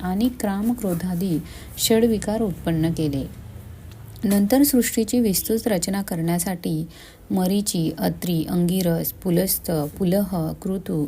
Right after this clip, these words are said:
आणि वसिष्ठ असे सात मानसपुत्र निर्माण केले. त्या सप्तू ऋषींपैकी अत्रीची पत्नी अनुसया हे श्रेष्ठ, ही अत्यंत श्रेष्ठ पतिव्रता होती,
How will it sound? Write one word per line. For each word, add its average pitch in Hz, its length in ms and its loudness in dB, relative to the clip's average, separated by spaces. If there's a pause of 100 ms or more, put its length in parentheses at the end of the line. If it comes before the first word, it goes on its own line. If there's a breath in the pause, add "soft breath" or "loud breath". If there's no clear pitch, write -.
आणि 196 260 0
वसिष्ठ 208 500 0 (220)
असे 240 260 2
सात 226 280 0 (100)
मानसपुत्र 170 600 -2
निर्माण 160 380 0
केले. 156 280 -4 (840 loud breath)
त्या 170 340 0
सप्तू 208 580 0
ऋषींपैकी 190 720 0
अत्रीची 202 540 2
पत्नी 196 500 -2
अनुसया 165 480 2 (600 loud breath)
हे 269 140 8
श्रेष्ठ, 226 420 4 (500)
ही 233 280 4
अत्यंत 233 560 0
श्रेष्ठ 214 420 0
पतिव्रता 170 640 0
होती, 160 480 -2